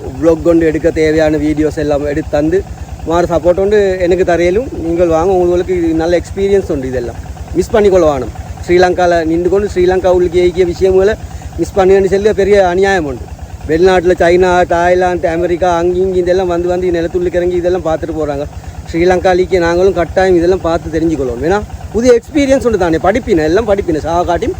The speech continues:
படிச்சு கொண்டே தான் நீக்கணும். ரைட், ஓகே. இவத்துலேக்கு மரம் தானே, இந்த மரம். இதுதான் கக்கில்லைன்னு சொல்லியது.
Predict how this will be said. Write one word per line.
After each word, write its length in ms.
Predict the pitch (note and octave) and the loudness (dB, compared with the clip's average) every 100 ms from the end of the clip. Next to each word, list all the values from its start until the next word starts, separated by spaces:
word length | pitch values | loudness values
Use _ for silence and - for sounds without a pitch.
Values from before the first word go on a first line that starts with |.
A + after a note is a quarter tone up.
| - - - | -10 -12 -2
படிச்சு 240 | F3+ F#3 | -2 0
கொண்டே 180 | F3+ F3 G3+ | 0 2 2
தான் 100 | E3+ | 2
நீக்கணும். 300 | D3 A2+ - - - C#3 | 0 -6 -10 -12 -6 -4
ரைட், 200 | C#3 C3+ | -2 -4
ஓகே. 160 | B2 A2+ - - - - - - - - D3 C#3 D#3+ E3 - - - - - - - - - - - - - - - - - - - - - - - - - D3+ | -6 -10 -12 -14 -14 -12 -10 -10 -10 -16 -18 -16 -14 -14 -14 -14 -14 -14 -14 -10 -10 -12 -16 -20 -20 -20 -20 -20 -18 -18 -18 -18 -18 -16 -16 -14 -14 -12 -8 -2
இவத்துலேக்கு 380 | F#3 A3 A3 G3+ | 0 2 2 2
மரம் 240 | F#3 A3+ A#3 A3+ | 2 2 4 4
தானே, 160 | G3 D3+ C3 - - D#3 | 2 -2 -6 -14 -12 -6
இந்த 120 | F3+ | -2
மரம். 340 | E3+ F#3+ F3+ - - - - - - - - - - - - - - - G3 | 0 0 -2 -6 -12 -12 -10 -10 -10 -10 -10 -10 -10 -10 -10 -10 -10 -6 0
இதுதான் 320 | F3 G3+ A#3+ G3+ | 2 4 2 0
கக்கில்லைன்னு 500 | F3+ A3 G#3+ F3 C#3+ | 0 2 4 4 0
சொல்லியது. 320 | C#3+ B2+ A#2 | -2 -4 -4